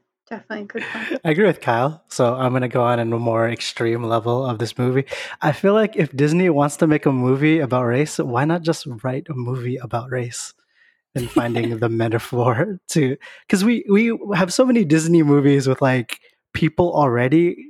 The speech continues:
Speaker 2: like, I, I, I get that they wanted to make, like, a buddy cop movie, but they also wanted to talk about race, and they had these, like, but, like, I felt like by making it a metaphor, it's always gonna be in some part incomplete or
Speaker 1: Mm.
Speaker 2: not,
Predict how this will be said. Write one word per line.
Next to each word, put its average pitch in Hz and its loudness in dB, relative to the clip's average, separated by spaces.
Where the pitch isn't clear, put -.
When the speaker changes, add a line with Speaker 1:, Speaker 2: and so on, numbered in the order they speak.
Speaker 2:
like, 143 -4
I, 175 2
I, 165 0
I 180 2
get 170 0
that 147 2
they 143 6
wanted 131 0
to 135 4
make, 127 2
like, 120 2
a 123 2
buddy 120 2
cop 123 0
movie, 120 2
but 123 2
they 120 2
also 120 0
wanted 120 0
to 110 -4
talk 117 -2
about 117 2
race, 127 0
and 117 0
they 117 2
had 113 -2
these, 110 -4
like, 113 -8
but, 143 2
like, 135 0
I 165 2
felt 175 0
like 165 2
by 131 0
making 131 2
it 127 2
a 123 2
metaphor, 143 2
it's - -4
always 143 2
gonna 135 -2
be 131 -2
in 135 -6
some 120 -2
part 120 -2
incomplete 123 -4
or 127 2
Speaker 1:
Mm. 117 2
Speaker 2:
not, 120 -2